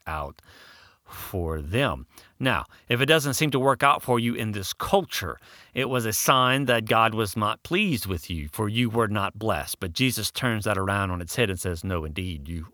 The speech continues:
are. Indeed, you are blessed, for you will receive the mercy, the mercy that others would seem that you are not worthy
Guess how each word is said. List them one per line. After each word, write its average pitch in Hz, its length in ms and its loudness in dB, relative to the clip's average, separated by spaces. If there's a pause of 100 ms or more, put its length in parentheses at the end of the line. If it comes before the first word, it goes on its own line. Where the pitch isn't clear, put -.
are. 78 460 -6 (640)
Indeed, 104 380 -4
you 98 200 -4
are 82 480 -2 (360)
blessed, 78 640 -8
for 85 100 -6
you 95 320 -4
will 92 360 -2
receive 76 920 -8 (400)
the 73 60 -10
mercy, 80 840 -4 (400)
the 98 60 -6
mercy 147 340 2
that 160 140 4
others 127 240 2
would 120 120 -4
seem 110 520 -2 (400)
that 95 200 -4
you 104 340 -2
are 95 200 -2
not 80 360 -8
worthy 67 560 -12